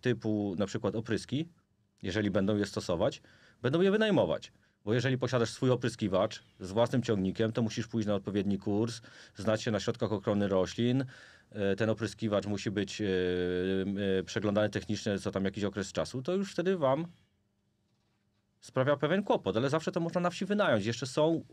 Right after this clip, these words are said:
ludzie, w, nawet w moim wieku, którzy się tym zajmują. Coraz ich mniej jest, ale jeszcze świadczą usługi rolne. Więc jeżeli chodzi o,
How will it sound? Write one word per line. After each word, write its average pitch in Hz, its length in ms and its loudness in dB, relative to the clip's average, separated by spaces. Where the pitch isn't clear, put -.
ludzie, 123 480 2
w, - 160 -18
nawet 127 280 -4
w - 20 -2
moim 123 220 2
wieku, 117 220 -2
którzy 131 180 -8
się 131 120 -4
tym 113 260 -2
zajmują. 123 360 2
Coraz 123 280 0
ich 117 120 -4
mniej 95 260 2
jest, 127 220 -2
ale 113 180 0
jeszcze 123 500 0
świadczą 120 400 -4
usługi 95 480 -4
rolne. 101 260 4
Więc 107 160 0
jeżeli 131 240 2
chodzi 131 300 0
o, 117 400 4